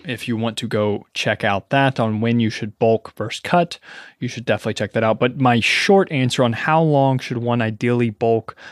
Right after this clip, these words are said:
before cutting um,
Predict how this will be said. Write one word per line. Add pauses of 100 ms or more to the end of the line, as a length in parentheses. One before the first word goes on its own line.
(140)
before
cutting (1300)
um,